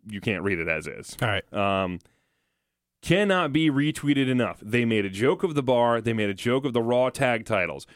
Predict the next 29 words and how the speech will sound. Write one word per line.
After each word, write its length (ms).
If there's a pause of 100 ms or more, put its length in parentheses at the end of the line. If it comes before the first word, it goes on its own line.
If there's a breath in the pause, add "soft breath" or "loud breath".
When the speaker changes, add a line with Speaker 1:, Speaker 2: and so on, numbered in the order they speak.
(180)
Speaker 1:
Unless 400
this 180
little 220
blank 540
Nicholas 500
is 160
effing 460
dying, 520
it 80
was 140
a 60
complete 400
and 120
utter 320
S. 440 (720)
Please 340
let 160
this 160
little 160
s-, 160 (420)
C 300
word 440
be 140
dying, 540
and 80
I 60
might 280
accept 400
this. 440